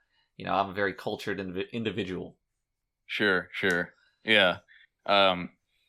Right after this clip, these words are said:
Speaker 2: one thing that gets me, and I, I mean, this, this may or may not, uh, align with, with this kind of practice of taking pictures of, of your bookshelf and posting them,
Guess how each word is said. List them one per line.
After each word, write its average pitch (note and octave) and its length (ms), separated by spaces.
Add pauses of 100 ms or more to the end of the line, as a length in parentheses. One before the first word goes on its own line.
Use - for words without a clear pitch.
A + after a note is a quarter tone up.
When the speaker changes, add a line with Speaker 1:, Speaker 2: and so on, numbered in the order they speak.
(420)
Speaker 2:
one C#3+ 260
thing C#3 200
that G#2+ 140
gets G#2 260
me, G2+ 200
and F#2+ 100
I, G2 280
I - 20
mean, F#2+ 320 (1500)
this, A#2+ 400
this A#2+ 220
may B2 160
or A#2 100
may G#2 140
not, G2+ 340 (160)
uh, F#2 440 (420)
align A#2 480
with, G#2 240
with G2+ 220
this G2+ 180
kind G2+ 220
of F#2+ 160 (560)
practice G#2+ 480
of F#2+ 200 (360)
taking G2 300
pictures G2 500
of, F2+ 200 (680)
of F2+ 120
your F#2+ 100
bookshelf F#2+ 540
and F2 100
posting G#2 400
them, E2+ 300